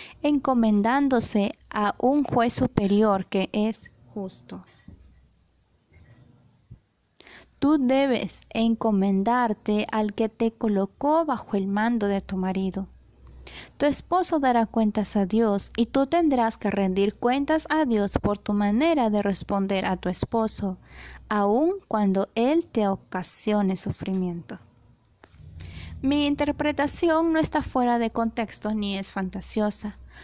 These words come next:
porque el texto de Primera de Pedro continúa desarrollando este principio de autoridad y sujeción,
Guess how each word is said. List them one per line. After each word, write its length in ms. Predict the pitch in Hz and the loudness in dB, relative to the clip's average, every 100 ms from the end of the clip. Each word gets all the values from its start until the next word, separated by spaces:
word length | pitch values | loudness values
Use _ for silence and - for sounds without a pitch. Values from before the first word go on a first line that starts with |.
| - | -12
porque 340 | - 220 220 220 | -2 -2 0 -2
el 140 | 202 | -2
texto 420 | - 277 - 277 | -2 -4 -4 -2
de 140 | 240 208 | 0 0
Primera 460 | - 196 208 226 | -2 0 0 2
de 140 | 262 269 | 0 -2
Pedro 460 | - 269 220 208 | -2 -2 0 -2
continúa 640 | - 214 196 220 233 233 247 | -2 -2 0 0 2 2 0
desarrollando 920 | 247 - 214 202 190 214 214 214 214 | -2 -2 -2 -2 -2 0 0 0 -2
este 360 | - 240 - 277 | -2 -2 -2 -2
principio 680 | - 208 190 - 220 247 240 | -2 -2 -4 -4 -2 0 0
de 80 | |
autoridad 760 | 214 196 202 190 190 208 285 320 | 0 0 0 0 -2 0 -2 -2
y 100 | 208 | -4
sujeción, 680 | - 190 190 - - 180 180 | -6 -6 -8 -8 -4 -4 -4